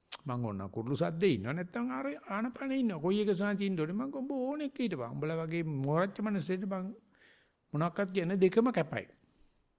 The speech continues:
මුදි ළමයි දන්නවා මං ඉන්නේ මෙතනයි කියලා. අන්න ඒ වගේ එයා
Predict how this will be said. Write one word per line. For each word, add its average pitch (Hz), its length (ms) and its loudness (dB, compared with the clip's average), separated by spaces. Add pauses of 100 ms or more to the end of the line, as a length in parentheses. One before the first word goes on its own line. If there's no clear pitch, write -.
(720)
මුදි 127 220 0
ළමයි 175 300 0
දන්නවා 156 560 2
මං 135 200 -2
ඉන්නේ 156 180 0
මෙතනයි 151 360 0
කියලා. 107 300 -10 (300)
අන්න 170 200 -4
ඒ 226 80 -2
වගේ 208 180 -2
එයා 185 240 0